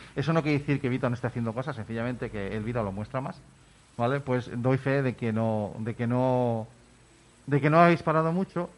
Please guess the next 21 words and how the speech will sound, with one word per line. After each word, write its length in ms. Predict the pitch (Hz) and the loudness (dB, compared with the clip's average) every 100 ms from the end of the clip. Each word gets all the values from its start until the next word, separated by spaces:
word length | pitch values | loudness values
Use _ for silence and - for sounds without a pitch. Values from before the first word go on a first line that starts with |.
| - | -6
eh, 480 | 135 135 127 127 - - | -2 0 0 -2 -6 -6
cuando 240 | 139 131 | -4 -4
a 40 | 131 | -4
lo 80 | 127 | -4
mejor 500 | 135 156 180 190 - - | -6 -2 -2 -2 -8 -8
tampoco 960 | 131 135 160 170 180 180 175 170 160 | -8 -6 -8 -6 -4 -2 0 0 -2
es 160 | 151 - | -4 -4
el 120 | 160 | -2
momento 500 | 147 147 151 143 135 | -2 -2 -2 -4 -4
de 100 | 127 | -4
parar. 380 | 127 165 156 98 | -4 -2 -2 -4
El 120 | 113 | -6
verano 320 | 117 143 170 | -4 -2 -2
sí, 180 | - 131 | -4 -8
Santi, 260 | - 120 117 | -6 -8 -6
hay 80 | 113 | -6
que 120 | 139 | -4
parar 260 | 120 113 117 | -2 -2 -2
y 40 | |
tal, 240 | 110 110 98 | -4 -6 -6
pero, 280 | 127 123 | -4 -4